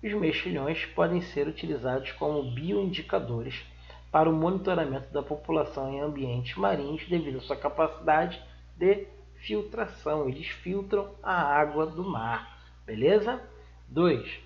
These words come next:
a rádula presente em certos moluscos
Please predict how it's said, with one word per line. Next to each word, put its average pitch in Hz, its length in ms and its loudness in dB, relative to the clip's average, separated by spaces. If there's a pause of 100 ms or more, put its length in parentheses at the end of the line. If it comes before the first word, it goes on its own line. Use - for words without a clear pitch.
(380)
a 220 100 4
rádula 196 520 6
presente 147 580 0
em 131 80 -4
certos 120 380 -6
moluscos 165 680 2